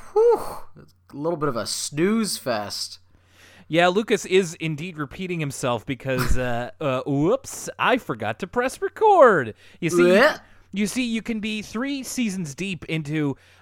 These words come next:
Speaker 2: uh, a series like Arthur, and you can still, uh, you can still make mistakes, and we often do, uh, including myself. This is Will Young,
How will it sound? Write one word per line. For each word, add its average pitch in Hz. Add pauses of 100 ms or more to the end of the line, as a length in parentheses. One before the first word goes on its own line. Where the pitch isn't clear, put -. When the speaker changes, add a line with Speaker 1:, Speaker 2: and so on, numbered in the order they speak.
(120)
Speaker 2:
uh, 123
a 120
series 143
like 123
Arthur, 180
and 156
you 165
can 165
still, 165 (520)
uh, 147 (180)
you 156
can 165
still 180 (640)
make 170
mistakes, 247
and 170
we 196
often 208
do, 170 (400)
uh, 123
including 127
myself. 123
This 156
is 131
Will 170
Young, 156